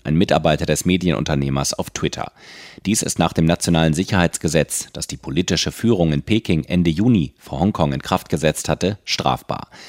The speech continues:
Der einundsiebzigjährige Jimmy Lai gilt als einer der bekanntesten Aktivisten in Hongkong für Bürgerrechte, Freiheit und Demokratie.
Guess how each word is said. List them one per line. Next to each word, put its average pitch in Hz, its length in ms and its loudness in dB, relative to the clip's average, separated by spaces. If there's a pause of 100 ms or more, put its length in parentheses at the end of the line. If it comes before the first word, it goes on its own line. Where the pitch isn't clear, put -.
(400)
Der - 100 -8
einundsiebzigjährige 80 1000 0
Jimmy 82 320 2
Lai 80 460 2
gilt 85 240 0
als - 120 -2
einer 101 260 2
der 92 100 2
bekanntesten 107 680 -2
Aktivisten - 600 0
in 78 160 2
Hongkong 87 480 0
für 78 140 -4
Bürgerrechte, 82 680 2
Freiheit 80 600 -2
und - 120 -10
Demokratie. - 720 -4